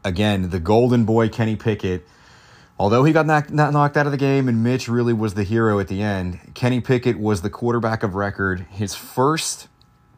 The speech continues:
win as an N F L starter in front of the Acrisure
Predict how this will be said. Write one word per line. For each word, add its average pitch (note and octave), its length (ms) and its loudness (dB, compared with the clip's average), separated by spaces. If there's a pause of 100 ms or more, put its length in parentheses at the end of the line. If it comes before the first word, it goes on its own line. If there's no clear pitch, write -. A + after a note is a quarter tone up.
(280)
win B2 460 2
as G#2 220 -4
an F#2+ 80 -4
N G#2 100 -6
F G#2+ 100 -4
L G#2 100 -2
starter F#2+ 440 -2
in E2+ 160 -10
front A2+ 500 -4
of G2+ 200 -2
the F2+ 80 -8
Acrisure G2 800 -6